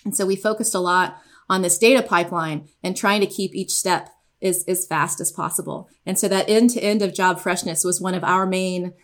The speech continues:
uh, K P Is or maybe S L Os in the early days. I think, uh, Ronnie used to get an email. If it was more than two hours old, he would get paged.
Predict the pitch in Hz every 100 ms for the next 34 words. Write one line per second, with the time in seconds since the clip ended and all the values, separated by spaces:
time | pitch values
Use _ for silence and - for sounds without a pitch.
0 | _ 185 175 156 - 220 202 202 175 170
1 | 170 170 156 180 170 170 170 170 165 165
2 | 175 165 151 160 175 180 185 208 - -
3 | - - - 190 165 - 175 156 196 202
4 | 190 190 - 196 196 180 190 190 180 180
5 | 175 185 185 190 202 202 185 180 - 208
6 | 202 190 185 185 185 190 185 254 - _
7 | _ 247 233 214 214 - 160 147 - -